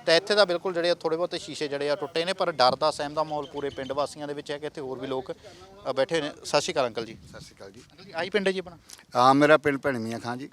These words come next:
Speaker 1: ਜੀ, ਬਿਲਕੁਲ ਜੀ। ਜਿਸ ਤਰੀਕੇ ਨਾਲ ਪਹਿਲਾਂ ਦੇਖ-, ਦੇਖਿਆ ਜਾਵੇ ਤਾਂ ਪੈਂਹਠ ਇਕਹੱਤਰ ਦੀ ਜੰਗ ਵੀ ਹੋਈ ਆ, ਤੁਹਾਡੀ ਉਮਰ ਕਾਫੀ ਲੱਗਦੀ ਕਿਉਂਕਿ ਨੜਿਨਵੇਂ ਵਾਲਾ
Speaker 2: ਇਕਹੱਤਰ ਦੀ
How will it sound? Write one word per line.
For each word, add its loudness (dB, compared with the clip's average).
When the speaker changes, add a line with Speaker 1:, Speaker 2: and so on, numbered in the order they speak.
Speaker 1:
ਜੀ, -20
ਬਿਲਕੁਲ -18
ਜੀ। -12
ਜਿਸ -6
ਤਰੀਕੇ 4
ਨਾਲ 8
ਪਹਿਲਾਂ 6
ਦੇਖ-, 0
ਦੇਖਿਆ 2
ਜਾਵੇ 4
ਤਾਂ 4
ਪੈਂਹਠ 0
ਇਕਹੱਤਰ 0
ਦੀ -6
ਜੰਗ 2
ਵੀ -2
ਹੋਈ -2
ਆ, 4
ਤੁਹਾਡੀ -4
ਉਮਰ -4
ਕਾਫੀ 0
ਲੱਗਦੀ 0
ਕਿਉਂਕਿ -8
ਨੜਿਨਵੇਂ 4
ਵਾਲਾ 8
Speaker 2:
ਇਕਹੱਤਰ -6
ਦੀ 2